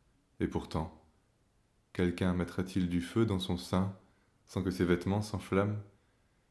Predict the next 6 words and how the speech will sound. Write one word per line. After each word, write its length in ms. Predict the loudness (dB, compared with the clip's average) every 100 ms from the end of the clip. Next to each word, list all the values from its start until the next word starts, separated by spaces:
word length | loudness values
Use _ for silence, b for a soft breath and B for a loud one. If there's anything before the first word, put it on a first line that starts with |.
| _
Quelqu'un 340 | 0 2 4 2
marchera-t-il 680 | 2 2 2 2 2 -2
sur 180 | 0 2
des 100 | 2
charbons 420 | 4 0 2 2
ardents 500 | 2 2 0 0 -4